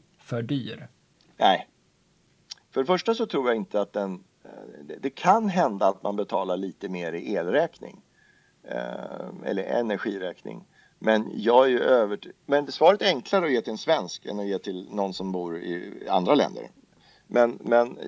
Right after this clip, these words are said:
Speaker 2: givet att, att man bor i Sverige och är på ett eller annat sätt knuten till den svenska ekonomin, så tror jag de positiva konsekvenserna av våra konkurrensfördelar vida överstiger att man, alltså med en faktor på mycket överstiger den,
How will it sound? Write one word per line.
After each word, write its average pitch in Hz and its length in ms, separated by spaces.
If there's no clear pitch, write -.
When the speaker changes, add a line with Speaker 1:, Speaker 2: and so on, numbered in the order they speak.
Speaker 2:
givet 120 320
att, 123 140
att 127 320
man 127 120
bor 120 160
i 127 40
Sverige 165 520
och 117 180
är 110 260
på 120 260
ett 160 260
eller 135 160
annat 107 200
sätt 107 180
knuten 110 200
till 101 120
den 92 120
svenska 107 420
ekonomin, 104 420
så 107 120
tror 107 160
jag 101 80
de 104 120
positiva 123 760
konsekvenserna 87 800
av 117 160
våra 104 220
konkurrensfördelar 92 920
vida 139 600
överstiger 90 880
att - 280
man, 92 360
alltså 117 380
med 120 60
en 113 60
faktor - 320
på 117 120
mycket 131 500
överstiger 110 640
den, 92 500